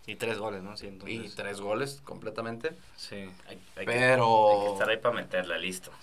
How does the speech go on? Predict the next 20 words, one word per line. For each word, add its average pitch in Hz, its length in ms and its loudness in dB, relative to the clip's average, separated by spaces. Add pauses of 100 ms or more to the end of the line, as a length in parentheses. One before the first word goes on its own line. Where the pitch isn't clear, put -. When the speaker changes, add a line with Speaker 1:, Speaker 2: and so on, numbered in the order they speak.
Speaker 1:
Sí, 101 220 -10
siempre, 117 100 -6
Speaker 2:
pero 123 220 2
yo 127 140 2
Speaker 1:
siempre, 123 80 6
Speaker 2:
creo 120 100 6
que 113 80 4
Speaker 1:
Rafa. 101 120 4
Speaker 2:
Croacia, 139 720 6
para 117 280 2
mí, 131 280 0
para 110 260 -6
mí 117 200 -4
me 113 180 -2
quedó, 107 420 -2
me 98 180 -12
quedó 110 260 4
de 117 60 2
ver 117 160 0
muchísimo. 113 600 -10